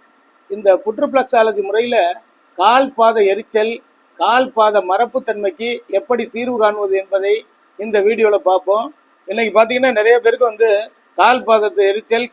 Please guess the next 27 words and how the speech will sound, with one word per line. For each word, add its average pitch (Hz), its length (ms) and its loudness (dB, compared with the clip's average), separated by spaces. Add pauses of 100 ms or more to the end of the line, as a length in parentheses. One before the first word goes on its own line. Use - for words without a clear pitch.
கால் 214 300 2
பாத 208 360 4
மரப்புத்தன்மை 196 640 0
ஏற்படுது. 175 340 -6 (640)
இப்ப 233 160 0 (100)
கால் 247 280 2
பாத 247 180 2 (160)
எரிச்சல் 269 380 0
ஏற்படுவதற்கு 214 580 0 (180)
முதல்ல 226 280 -4 (140)
காரணம் 226 280 2
என்னன்னா, 202 340 -2 (440)
நம்ம 208 240 0
உடல்ல 262 260 2 (140)
நீர் 285 280 -2
சக்தி 233 200 -6 (100)
ரொம்ப 214 140 -4 (100)
குறைவு 226 320 0
ஏற்படும் 196 320 -6
போது 196 180 0 (440)
கால் 233 300 2
பாதங்கள்ல 208 420 2 (300)
எரிச்சல் 214 320 0
ஏற்படும். 196 360 -2 (680)
அடுத்தபடியாக, 240 640 2 (260)
லிவர் 277 320 4
ஏதாவது 226 300 2